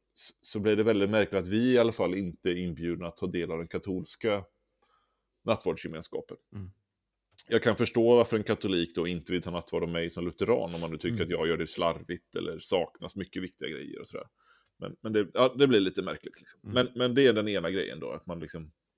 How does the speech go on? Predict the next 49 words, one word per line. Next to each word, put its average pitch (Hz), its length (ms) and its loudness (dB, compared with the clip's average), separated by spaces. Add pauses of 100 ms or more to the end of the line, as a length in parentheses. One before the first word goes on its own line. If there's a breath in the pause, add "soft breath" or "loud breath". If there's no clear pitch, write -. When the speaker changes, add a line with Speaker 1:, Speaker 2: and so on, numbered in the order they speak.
(520)
Speaker 1:
särar 107 480 6
så 107 220 2
hårt - 320 -4
på 87 120 -2
de 82 140 -4
kristna, 92 840 -4 (500)
och 98 100 -10
man 95 120 0
slår 107 220 4
in 92 120 2
en 90 60 -2
splittring 110 580 -4
i 123 40 0
den 120 120 2
där 90 140 4
kroppen 92 360 -4
där 78 140 -2
som 87 200 -8
jag, 78 380 -2 (580)
som - 280 -10
jag 92 200 0
inte 104 160 -8
köper, - 540 -2
att - 160 -10
man 98 120 -10
kan - 100 -8
Speaker 2:
Mm. 104 80 -4
Speaker 1:
så - 100 -4
in 123 220 -8
där, - 220 -14
liksom. - 240 -14 (280)
Eh, - 480 -10
jag, - 140 -8
jag 95 140 -6
tror 104 140 -4
man 87 120 -2
gör 87 100 2
våld 87 440 2
mot, - 260 -8 (260)
mot, 107 200 -12 (280)
eh, 85 300 -12 (300)
den 107 160 0
enheten 87 440 -4
som 85 120 -8
faktiskt 82 300 -10
Kristus - 380 -6
har 87 60 -6
gjort 90 120 -10
möjlig, 87 400 -6